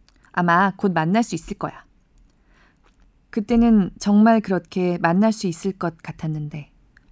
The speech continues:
다니던 프라하 소비에트 학교가 있던 곳에도 몇 번이나 찾아가 보았다. 건물을 바라보고 있자니 선생님들께 자주 듣던 말이 생각났다. 천구백사십오 년에 나치스 독일 점령에서 구해준 데 대한 감사의 표시로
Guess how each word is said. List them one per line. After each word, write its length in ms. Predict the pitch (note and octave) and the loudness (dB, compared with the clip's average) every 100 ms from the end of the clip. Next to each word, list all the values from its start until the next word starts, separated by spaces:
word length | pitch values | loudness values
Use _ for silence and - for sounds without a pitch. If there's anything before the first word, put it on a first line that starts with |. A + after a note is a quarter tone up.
| - _ _ _ _ _ - _ _ _ _ _ _ _ _ | -20 _ _ _ _ _ -20 _ _ _ _ _ _ _ _
다니던 540 | - A#3+ B3+ C#4+ C#4 C#4 | 2 4 4 4 2 2
프라하 340 | E4+ D#4+ D#4 | 4 6 6
소비에트 460 | D#4 D#4+ D#4+ D#4 D4+ | 2 2 2 2 -2
학교가 280 | D4 - A3+ | -2 0 0
있던 260 | G3+ G#3 | 2 0
곳에도 500 | F#3+ F3+ E3+ F3+ F3 - _ | 0 -4 -2 0 0 -6 _
몇 240 | G3 G3+ | 0 4
번이나 320 | B3 A3 G3 | 4 4 2
찾아가 320 | G#3 - C4+ G#3 | -2 -4 -4 -4
보았다. 480 | D#3 - D3+ D3 _ - - - - - | -8 -12 -14 -14 _ -20 -20 -20 -16 2
건물을 400 | A3+ A3+ A#3+ A#3 | 6 6 6 4
바라보고 400 | A3 G3+ F#3+ F3+ | 4 4 2 -2
있자니 500 | E3 E3 D#3+ F#3 F3+ _ | -2 -4 -4 -4 -6 _
선생님들께 840 | - C#4+ C#4 C#4 A#3+ G3+ E3 F#3+ G3 | -4 -2 2 4 4 2 0 -2 -2
자주 360 | - G3 A#3 G#3+ | -2 -2 -2 -2
듣던 340 | G3 F#3+ F3 | -2 -2 -2
말이 200 | D#3 D#3+ | -2 -4
생각났다. 680 | F#3 A3 G3+ - - - - - - - - - - - - - - _ _ _ _ _ - - _ - | -2 0 0 -4 -10 -20 -20 -20 -20 -20 -20 -20 -20 -20 -20 -20 -20 _ _ _ _ _ -20 -20 _ 0
천구백사십오 760 | D4+ C#4+ D4 D4+ D4+ C#4 C4 | 4 4 4 4 2 2 2
년에 460 | C4 B3+ C4+ C4+ G#3+ | 2 4 4 4 4
나치스 600 | G#3+ A3 - B3+ - C4+ | 4 4 2 -4 -2 -2
독일 360 | B3+ A#3+ C#4 C4 | 0 0 2 2
점령에서 560 | B3 A3 A3+ A3+ A3+ | 2 2 2 0 0
구해준 400 | G#3+ A3 G#3 G3 | -2 2 2 2
데 100 | F#3+ | -2
대한 300 | E3+ F3 G#3 | 0 0 0
감사의 500 | A3 - G#3 G#3 A3+ | 0 0 0 2 -2
표시로 560 | A3+ A3 - G3 G3 D3+ | -4 -8 -6 0 0 0